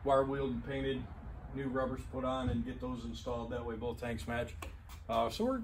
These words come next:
we're narrowing it down. Still gotta get wiper blades. Um, uh, was supposed to do that today and forgot, so I'll probably run and do that tomorrow. If I have the, uh,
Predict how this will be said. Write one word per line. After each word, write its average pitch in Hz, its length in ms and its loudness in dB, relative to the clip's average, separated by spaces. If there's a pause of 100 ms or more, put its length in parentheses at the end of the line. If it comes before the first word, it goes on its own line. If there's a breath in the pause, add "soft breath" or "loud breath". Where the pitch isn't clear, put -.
we're 226 140 8
narrowing 180 300 8
it 123 100 2
down. 131 240 6
Still - 160 -2
gotta 170 180 6
get 147 140 2
wiper 151 280 8
blades. 147 540 6
Um, 120 300 4 (1500)
uh, 113 360 2
was 101 100 -6
supposed 151 280 4
to - 60 -6
do 147 120 2
that 147 200 10
today 139 220 8
and 135 100 4
forgot, 135 440 4
so 117 120 0
I'll 107 80 2
probably 123 360 2
run 127 200 2
and 123 80 -2
do 127 160 2
that 127 200 2
tomorrow. 127 400 4
If 120 180 -2
I 127 100 -2
have 120 460 -4
the, 117 100 -2
uh, 110 160 -4